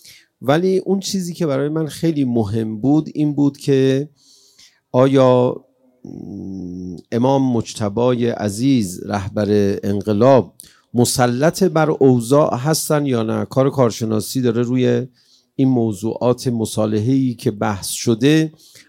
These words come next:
انجام می‌گیره یا نه؟ خب، بنده با پرس‌وجویی کردم یقین پیدا کردم. اون کسانی که به من میگفتن یه جوری اطلاع می‌دادن که انگار این خبرها محرمانه است. بعد دیدم تو رادیو تلویزیون گفته شده،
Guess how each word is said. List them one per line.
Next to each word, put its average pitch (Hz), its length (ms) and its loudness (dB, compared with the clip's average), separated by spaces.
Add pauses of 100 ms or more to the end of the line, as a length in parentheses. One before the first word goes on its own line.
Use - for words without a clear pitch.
(120)
انجام 123 460 2
می‌گیره 143 480 0
یا 101 200 0
نه؟ 87 260 -8 (720)
خب، 156 280 2 (200)
بنده 127 320 -2
با 143 180 2
پرس‌وجویی 123 680 -2
کردم 127 480 -4
یقین 127 380 -4
پیدا 151 240 0
کردم. 143 400 -2
اون 143 80 -6
کسانی 147 360 -4
که 160 100 -4
به 139 100 -2
من 120 200 -2
میگفتن 120 840 -2 (1120)
یه 120 180 -2
جوری 156 360 -4 (180)
اطلاع 147 400 -2
می‌دادن 147 420 -4
که 143 120 -8
انگار 123 220 -2
این 151 120 -4
خبرها 110 540 -4
محرمانه 110 680 -2
است. 127 200 -6
بعد 127 120 -2
دیدم 151 240 -6
تو 156 200 -4
رادیو 117 300 -4
تلویزیون 113 680 -2
گفته 107 360 0
شده، 98 580 0